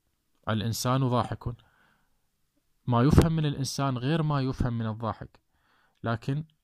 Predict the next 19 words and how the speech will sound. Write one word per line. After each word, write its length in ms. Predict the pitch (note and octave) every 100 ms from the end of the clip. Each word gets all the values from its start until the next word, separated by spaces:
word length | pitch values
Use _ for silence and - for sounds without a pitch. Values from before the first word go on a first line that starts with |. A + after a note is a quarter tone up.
| _ -
بالمصداق 540 | A#2+ A#2 A#2 B2+ B2+
الخارجي 420 | A2+ - B2 B2
هم 200 | B2+ B2
واحد. 360 | G#2 G#2 G2+ G#2+ - _ _ -
هذا 200 | C#3 A2
حمل 280 | D3+ C#3+
شائع 320 | A2+ C3 C#3 -
صناعي، 480 | - A#2 A2+ A2 A#2+
سمى 340 | - D3+ C3
شائع 200 | A2 B2+
صناعي 460 | A2+ - B2+ C#3+ F#3 - - -
لأن 140 | A#2 A#2
هو 180 | D3+ C3+
الشائع 580 | - - C3+ E3 F#3 - - -
في 80 | -
الصناعات، 920 | A#2+ - A#2+ A#2 A#2 A#2 A#2+ A2 -
في 80 | A#2+
العلوم. 540 | A2+ A2 A#2+ A#2 A2 - - _ - - - - - - - - - - -
زين، 220 | A#2 G2